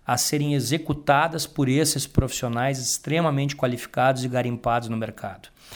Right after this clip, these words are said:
Eu tenho muito claro que, se não for em cima de um projeto claro e efetivo de gestão, nós não conseguiremos construir vitórias perenes. Nós teremos vitórias casuais. O Grêmio poderá ser campeão no ano que vem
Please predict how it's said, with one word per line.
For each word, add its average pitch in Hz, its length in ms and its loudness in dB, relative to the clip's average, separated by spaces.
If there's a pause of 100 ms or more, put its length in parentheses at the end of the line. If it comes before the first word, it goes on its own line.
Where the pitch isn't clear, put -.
(360)
Eu 131 100 2
tenho 156 160 2
muito 165 220 2
claro 160 460 4 (240)
que, 147 100 -2
se 147 140 0
não 156 200 2
for 170 240 0
em 170 160 2
cima 156 440 0
de 135 80 0
um 143 80 2
projeto 139 440 0
claro 143 340 2
e 147 120 2
efetivo 135 520 -4
de 123 120 -2
gestão, 131 480 -2 (280)
nós 135 220 2
não 156 200 2
conseguiremos 143 720 -2
construir 139 580 -2
vitórias 135 640 0
perenes. 117 840 -2 (460)
Nós 160 220 2
teremos 180 400 2
vitórias 165 440 2
casuais. 123 760 2
O - 20 -6
Grêmio 139 240 2
poderá 135 380 2
ser 135 160 -2
campeão 131 440 -2
no 127 80 0
ano 123 120 0
que 123 100 -6
vem 170 440 2